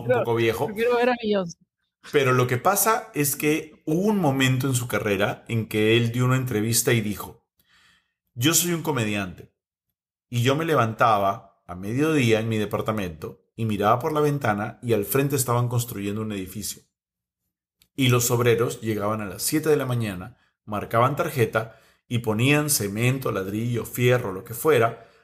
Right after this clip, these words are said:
Speaker 2: hasta las cinco de la tarde, y marcaban tarjeta y se iban. Y yo me pregunté, ¿por qué soy yo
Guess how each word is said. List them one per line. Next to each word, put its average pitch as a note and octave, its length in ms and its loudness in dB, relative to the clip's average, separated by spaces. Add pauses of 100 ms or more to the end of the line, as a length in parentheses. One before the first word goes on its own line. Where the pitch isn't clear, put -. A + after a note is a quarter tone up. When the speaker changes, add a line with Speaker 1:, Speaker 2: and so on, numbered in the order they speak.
Speaker 2:
hasta A#2+ 220 0
las - 140 -2
cinco C3+ 300 0
de C3+ 60 6
la C#3+ 120 2
tarde, F#3 320 2 (180)
y A#2+ 80 -4
marcaban B2 380 -4
tarjeta A#2 320 -4
y - 20 -4
se A2 160 0
iban. F2+ 320 -8 (560)
Y C#3+ 140 2
yo D#3 140 4
me F3 100 0
pregunté, A2 800 0 (420)
¿por C3+ 220 0
qué F#3 180 2
soy D#3 360 -2
yo D3 600 0